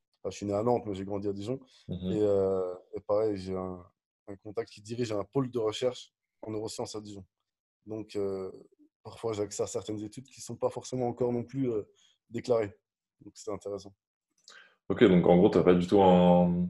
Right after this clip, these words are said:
Speaker 2: un parcours académique. Par contre, t'arrives à choper les meilleures sources dans l'académie
Speaker 1: Ouais.
Speaker 2: pour, euh, ton business, quoi.
Speaker 1: Le
Speaker 2: Tes clients.
Speaker 1: je prends le nectar
Speaker 2: Attends, c'est
Speaker 1: et je le redistribue. Sans la pulpe, sans rien. <laughs> Comme il dit, euh, <laughs> je sais pas si tu connais Steve Abdelkarim, il dit ça, j'aime bien cette expression.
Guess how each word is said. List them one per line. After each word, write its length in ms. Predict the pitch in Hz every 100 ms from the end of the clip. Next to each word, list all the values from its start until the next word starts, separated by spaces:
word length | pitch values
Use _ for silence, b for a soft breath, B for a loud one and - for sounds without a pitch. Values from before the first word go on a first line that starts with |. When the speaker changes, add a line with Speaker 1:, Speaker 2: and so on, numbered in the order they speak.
| -
Speaker 2:
un 80 | 87
parcours 300 | 95 - 92
académique. 540 | 92 92 95 107 -
Par 120 | - -
contre, 220 | 98 95 _
t'arrives 400 | 95 90 98 98 -
à 80 | 90
choper 280 | - 80 95
les 100 | 90
meilleures 280 | 90 90 -
sources 440 | 101 101 - - 90
dans 240 | 85 85
l'académie 480 | 87 90 87 90 92
Speaker 1:
Ouais. 140 | 92
Speaker 2:
pour, 180 | 87 85
euh, 160 | 85 82
ton 100 | 90
business, 300 | 85 82 78
quoi. 120 | - _ _ _ 107
Speaker 1:
Le 80 | 98
Speaker 2:
Tes 100 | 87
clients. 240 | 85 80 - _
Speaker 1:
je 140 | - _
prends 160 | 117
le 100 | 110
nectar 520 | 110 117 - 117 95 _ _ _ _ _ _ _ _
Speaker 2:
Attends, 120 | 90
c'est 180 | - 82
Speaker 1:
et 220 | 80 78
je 80 | 78
le 60 | 107
redistribue. 440 | 104 - 110 101 101 _ _ _ _ _ _ _ _ _ _
Sans 220 | - 127
la 100 | 131 131
pulpe, 300 | 143 139 -
sans 180 | 131 123
rien. 180 | 117 - -
<laughs> 300 | 165 151 -
Comme 140 | 147
il 80 | 139
dit, 200 | 143 135
euh, 140 | 110 - B 160
<laughs> 280 | 156 B -
je 60 | 151
sais 100 | -
pas 140 | 160
si 60 | 156
tu 140 | 147
connais 240 | 151 147 135
Steve 220 | - 135
Abdelkarim, 440 | 131 123 127 131
il 60 | 120
dit 100 | 120
ça, 160 | 127 113
j'aime 140 | 113
bien 100 | 127
cette 80 | 127
expression. 340 | 120 - 107